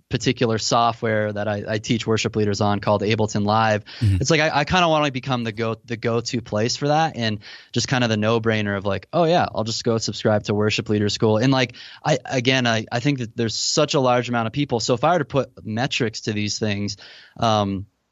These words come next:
Speaker 1: I mean, some of the goals I have is right now I'm at a hundred and seventy, uh, subscribers for Worship Leader School. So it's like, how could I get that to a thousand subscribers within, I don't know, by twenty twenty, by the end of, uh, end of next year?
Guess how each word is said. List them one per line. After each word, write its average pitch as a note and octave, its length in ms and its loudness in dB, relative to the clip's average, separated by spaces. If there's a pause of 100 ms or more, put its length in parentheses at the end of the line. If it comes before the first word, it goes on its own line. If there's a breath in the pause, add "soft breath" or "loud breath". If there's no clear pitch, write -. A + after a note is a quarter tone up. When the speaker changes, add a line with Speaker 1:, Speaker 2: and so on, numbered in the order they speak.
(280)
Speaker 1:
I C3+ 80 2
mean, C3+ 100 4
some E3+ 200 2
of C#3+ 60 2
the A#2+ 60 2
goals A#2+ 260 2
I A#2+ 100 2
have G#2 340 0
is G2+ 180 -6
right C3 140 2
now A#2+ 180 2
I'm A2+ 100 -2
at G#2 280 -2 (320 soft breath)
a G#2 80 -4
hundred A2+ 280 -2
and G2 280 -2
seventy, G#2 880 -2
uh, G2+ 240 -4
subscribers C3+ 640 2
for G#2+ 140 -2
Worship A#2+ 320 -2
Leader G2+ 240 -2
School. G2 400 -4 (260 loud breath)
So - 140 0
it's B2 100 0
like, B2+ 120 2
how D3 180 2
could D#3 160 0
I B2 80 2
get A#2+ 160 -2
that A2 260 2
to G#2 440 -4
a G2+ 80 -10
thousand C3+ 480 2
subscribers G2+ 760 -2
within, G#2+ 600 -2 (400 soft breath)
I - 40 -6
don't D#3 100 -2
know, G#2 100 2
by G#2 100 4
twenty A#2 300 2
twenty, A2+ 340 -2
by F#2+ 180 -2
the G#2 120 -2
end G#2 100 -2
of, G2+ 180 -4
uh, A#2 120 -2 (100)
end B2 160 2
of A#2 80 2
next G#2+ 380 -2
year? A#2 260 0